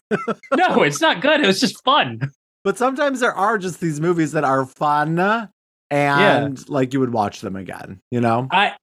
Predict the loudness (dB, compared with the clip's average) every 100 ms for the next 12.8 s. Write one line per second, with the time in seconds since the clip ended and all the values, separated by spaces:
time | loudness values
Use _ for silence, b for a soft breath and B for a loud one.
0 | -2 2 4 4 2 -2 -4 -6 0 2
1 | 4 4 4 2 0 0 2 4 2 2
2 | 0 -2 -2 -4 _ _ 0 2 0 0
3 | 0 0 -2 0 2 2 0 -2 -2 0
4 | 0 -2 0 0 2 -2 -4 _ B B
5 | -2 2 4 4 2 2 2 2 -2 B
6 | _ -8 0 2 2 2 2 2 0 -2
7 | -4 -14 _ _ _ _ _ 0 2 0
8 | 0 0 2 2 2 2 4 4 2 -2
9 | -2 2 2 0 -6 -4 -4 -2 2 2
10 | 4 4 4 2 2 0 2 0 2 0
11 | -2 0 2 2 0 2 2 0 _ _
12 | _ _ -8 -8 -8 -10 -10